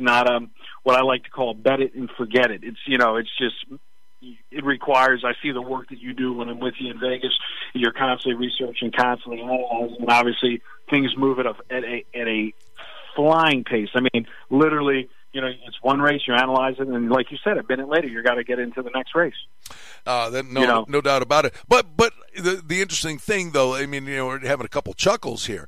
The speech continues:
Speaker 2: but l-, let's just cut to the chase. With the Kentucky Derby coming up, and there are people that don't look cross-eyed, uh, at horse racing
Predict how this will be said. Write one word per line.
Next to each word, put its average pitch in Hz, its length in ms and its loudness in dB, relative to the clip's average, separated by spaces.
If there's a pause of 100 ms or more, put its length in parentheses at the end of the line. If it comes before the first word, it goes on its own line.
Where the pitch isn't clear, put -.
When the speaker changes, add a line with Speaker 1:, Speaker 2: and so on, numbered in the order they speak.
(360)
Speaker 2:
but 170 200 2
l-, 165 380 -2
let's 170 240 0
just 151 200 -4
cut 147 180 4
to 120 80 -6
the 104 120 -8
chase. 180 420 -4
With 147 180 -4
the 160 60 -10
Kentucky 131 520 -2
Derby 113 320 -2
coming 117 360 -6
up, 143 300 -2 (360)
and 127 140 -4
there 170 140 4
are 151 60 4
people 139 320 -2
that 110 100 -8
don't 131 220 -2
look 113 140 -2
cross-eyed, 107 680 2 (320)
uh, 117 180 0
at 123 200 -2
horse 180 360 -2
racing 135 440 -4